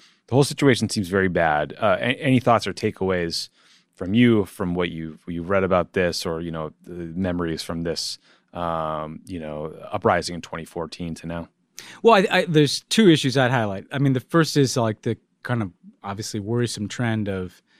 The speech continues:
Speaker 2: you know, we've had coups now in Mali, Guinea, Burkina Faso,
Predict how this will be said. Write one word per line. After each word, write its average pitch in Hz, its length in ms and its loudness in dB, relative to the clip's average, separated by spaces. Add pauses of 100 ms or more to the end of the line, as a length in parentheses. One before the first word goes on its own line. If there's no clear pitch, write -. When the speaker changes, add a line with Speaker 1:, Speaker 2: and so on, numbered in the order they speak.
(200)
Speaker 2:
you 113 80 -8
know, 110 60 -4
we've 123 120 -2
had 113 180 -2
coups 123 320 -2
now 110 220 -2
in 95 100 -6
Mali, 107 600 0 (240)
Guinea, 113 440 0
Burkina 107 360 -6
Faso, 101 640 -4